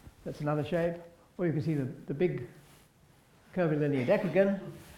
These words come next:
And you also find a curvilinear pentagon in the right places, which is something I hadn't quite expected, but you see them too. Uh, and so, uh,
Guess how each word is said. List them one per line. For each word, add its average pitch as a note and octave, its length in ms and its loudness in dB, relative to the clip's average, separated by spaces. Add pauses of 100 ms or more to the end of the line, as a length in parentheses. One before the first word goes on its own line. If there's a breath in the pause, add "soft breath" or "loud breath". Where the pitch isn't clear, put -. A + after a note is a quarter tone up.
(160 loud breath)
And F#3 100 8
you A3 100 12
also B3 220 12
find G#3 280 12
a G3 40 12
curvilinear F3 800 10 (160)
pentagon A#2 540 2
in A#2+ 80 0
the B2+ 80 0
right B2+ 220 0
places, A#2 440 -6 (580 soft breath)
which C#3 140 -6
is D3 60 -6
something D3 540 0
I C3+ 80 2
hadn't C#3 180 0
quite B2+ 180 0
expected, A#2+ 520 -6
but C3+ 180 -10
you C3 120 -4
see C3 180 -4
them A2+ 260 -6
too. C#3+ 140 -8 (920 soft breath)
Uh, E3 340 2 (360)
and D#3+ 240 -2
so, F3+ 500 0 (1500 soft breath)
uh, D#3 280 -2